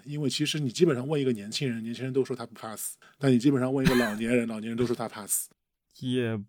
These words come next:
Speaker 2: 不见得。
Speaker 1: 这个就像那个笑话，就是你问一个苏联人，“你家里如果有两辆汽车，你愿不愿意把它送给国家？”他当然愿意了。那如果你家里如果有一头牛，“你愿不愿意把它送给国家？”不行，因为我真的有一头牛。 <laughs>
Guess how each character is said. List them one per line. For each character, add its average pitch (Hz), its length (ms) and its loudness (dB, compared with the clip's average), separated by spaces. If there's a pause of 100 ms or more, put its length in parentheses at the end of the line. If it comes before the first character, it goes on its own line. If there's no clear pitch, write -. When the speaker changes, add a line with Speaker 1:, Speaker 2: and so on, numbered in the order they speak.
(100)
Speaker 2:
不 135 220 -6
见 151 580 -2
得。 123 380 -4 (380)
Speaker 1:
这 247 100 8
个 220 60 12
就 180 60 10
像 151 200 -2
那 139 100 0
个 123 120 2
笑 151 200 8
话， 113 240 0
就 - 140 -12
是 120 100 -8
你 113 120 -6
问 127 200 0
一 120 60 2
个 120 100 0
苏 135 220 0
联 120 160 4
人 98 240 -14 (180)
，“你 113 460 -4
家 135 160 8
里 123 60 8
如 120 120 8
果 123 120 4
有 123 80 2
两 113 120 -2
辆 113 160 -10
汽 - 160 -4
车， 120 220 -6
你 107 120 -10
愿 117 120 -4
不 113 80 -6
愿 113 80 -6
意 117 40 -6
把 107 120 -8
它 104 120 -10
送 127 200 -4
给 104 80 -6
国 101 160 -14
家？” 101 220 -18 (240)
他 127 80 -4
当 127 160 2
然 107 120 -4
愿 107 200 -10
意 101 80 -16
了。 - 60 -20 (380)
那 135 120 4
如 143 100 8
果 147 80 8
你 117 60 2
家 139 120 2
里 139 60 4
如 131 140 4
果 135 100 6
有 123 100 2
一 160 60 -4
头 131 240 2
牛 123 220 0
，“你 117 80 -4
愿 127 120 0
不 123 60 -2
愿 127 100 0
意 123 40 0
把 117 100 -8
它 110 80 -12
送 123 140 -8
给 110 100 -10
国 104 100 -20
家？” 101 120 -20 (240)
不 135 80 4
行， 104 240 -6 (260)
因 147 100 0
为 - 20 4
我 120 120 2
真 151 160 6
的 151 80 2
有 120 100 2
一 117 80 -6
头 120 220 -12
牛。 196 100 2 (300)
<laughs> - 100 -10